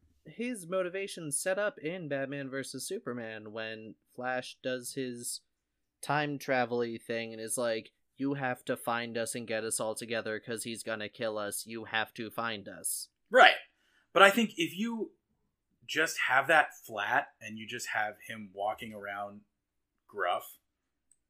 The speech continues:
Speaker 2: and in a, in a
Speaker 1: Mm.
Speaker 2: bat suit, like, it doesn't, it doesn't hit as hard.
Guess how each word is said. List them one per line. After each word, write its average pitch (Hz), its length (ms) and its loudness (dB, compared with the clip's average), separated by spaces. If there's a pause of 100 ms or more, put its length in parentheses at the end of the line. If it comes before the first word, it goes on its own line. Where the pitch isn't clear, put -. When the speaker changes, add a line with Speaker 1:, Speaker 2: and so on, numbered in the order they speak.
Speaker 2:
and 110 180 -12
in 95 160 -16
a, 98 260 -12
in 127 180 -4
a 110 40 -10
Speaker 1:
Mm. 107 80 -18
Speaker 2:
bat 98 280 -2
suit, 120 420 -6
like, 113 160 -6
it 123 120 -2
doesn't, 135 320 2 (100)
it 127 140 -6
doesn't 147 320 0 (120)
hit 127 160 2
as - 120 0
hard. 98 320 -2